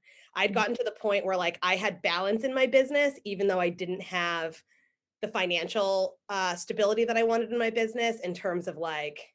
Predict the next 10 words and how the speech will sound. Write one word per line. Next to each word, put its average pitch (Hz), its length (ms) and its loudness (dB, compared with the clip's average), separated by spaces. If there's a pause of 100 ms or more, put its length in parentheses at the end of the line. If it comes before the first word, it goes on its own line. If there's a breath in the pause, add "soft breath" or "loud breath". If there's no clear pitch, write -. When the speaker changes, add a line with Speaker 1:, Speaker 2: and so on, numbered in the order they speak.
(140)
Speaker 1:
steady - 420 -2
paycheck 196 540 -6
and 208 100 -6
all 202 200 -2
of 202 100 -8
that. 226 340 -2 (500 soft breath)
Um, 160 720 -4 (440)
I 202 200 4
was, 185 360 4
like, 175 360 -2